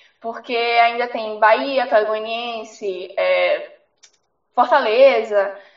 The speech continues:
né? Esses times, Bragantino também, Atlético Paranaense, né? Times que estão com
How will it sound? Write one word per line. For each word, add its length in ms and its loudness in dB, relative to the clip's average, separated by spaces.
né? 360 -4
Esses 280 -4
times, 360 -10
Bragantino 680 -2
também, 280 -4
Atlético 260 -8
Paranaense, 680 -6
né? 180 -6
Times 340 -10
que 280 -10
estão 340 -6
com 100 -14